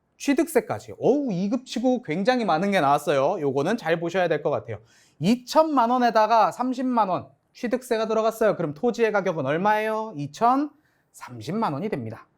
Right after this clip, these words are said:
그 중에서 오백만 원을 현금 냈다라고 했는데 밑에 보니까 취득세 또한 현금으로 냈대요. 그래서 이 오십만 원과 삼십만 원을 더해서 오백삼십이 된 겁니다.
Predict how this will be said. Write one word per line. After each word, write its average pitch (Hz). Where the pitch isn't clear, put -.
그 294
중에서 262
오백만 294
원을 269
현금 294
냈다라고 220
했는데 160
밑에 175
보니까 254
취득세 -
또한 294
현금으로 214
냈대요. 117
그래서 202
이 214
오십만 160
원과 131
삼십만 202
원을 143
더해서 107
오백삼십이 220
된 131
겁니다. 110